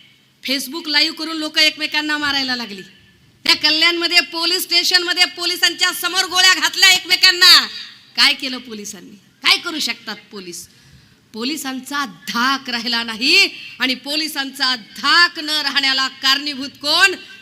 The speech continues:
तर पोलीस खात्याचं मंत्रालय चालवणारे खुद्द देवेंद्र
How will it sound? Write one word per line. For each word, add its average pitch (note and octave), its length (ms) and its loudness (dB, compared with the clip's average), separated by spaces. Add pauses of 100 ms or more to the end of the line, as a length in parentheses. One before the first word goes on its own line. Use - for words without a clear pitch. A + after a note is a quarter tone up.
(120)
तर A#3+ 120 -2
पोलीस C#4+ 640 -8
खात्याचं B3 680 -8
मंत्रालय B3 640 -4
चालवणारे A3+ 640 -8 (120)
खुद्द B3 260 -12
देवेंद्र G#3 440 -10